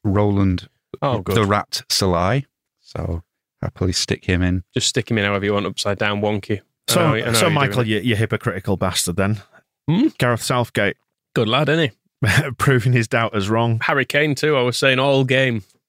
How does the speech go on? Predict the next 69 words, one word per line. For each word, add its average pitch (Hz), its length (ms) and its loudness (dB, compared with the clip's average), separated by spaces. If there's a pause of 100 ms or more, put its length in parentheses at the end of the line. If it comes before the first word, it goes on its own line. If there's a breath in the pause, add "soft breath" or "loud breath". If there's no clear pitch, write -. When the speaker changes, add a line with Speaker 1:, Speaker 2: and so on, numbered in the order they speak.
(240)
Speaker 2:
What 143 180 0
a 135 60 0
good 135 240 0
match - 260 -2
he 123 60 0
was 110 140 -2
having. 110 280 -2
Speaker 1:
God, 113 160 4
Speaker 2:
And 92 80 -2
Speaker 1:
he 90 100 2
looks - 300 -4
tired. 82 500 -2
Speaker 2:
<laughs> - 60 -20
he - 220 0
would 139 180 2
surely 120 340 0
score. 117 400 0 (380)
Speaker 3:
Yeah, 196 140 2
I - 20 2
mean, 151 120 2
Speaker 1:
And 110 200 2
Speaker 3:
it's 170 140 0
always, 240 160 0
he 190 140 2
has 226 200 0
always 202 140 0
got - 140 0
a 123 40 0
goal 131 300 2
in 82 100 -4
him, 95 80 0
hasn't 110 220 0
he? 95 40 0
But 92 160 -2
he, 139 220 0
he 143 120 2
looks 123 220 -2
absolutely 85 440 -2
shot. - 500 -2 (260)
Speaker 2:
I 165 40 0
mean, 190 120 4
the 220 60 2
Speaker 1:
He 247 40 4
Speaker 2:
one 208 80 4
he 151 40 2
Speaker 1:
loo- 135 40 0
Speaker 2:
did 151 140 2
score, 92 400 -2
he, 107 260 -4 (400)
anyone 135 260 2
in 113 80 2
that 104 140 -2
position 110 320 -2
would 104 100 -2
have - 80 -8
scored 95 340 -2
it. - 140 -6
But, - 100 -2
I - 20 -2
mean, 131 200 0
you 113 240 -2
have 107 200 -6
to 104 140 -2
maybe 98 200 0
give 98 100 0
him 95 80 -2
credit 92 240 -6
for 92 100 -8
being 95 380 -2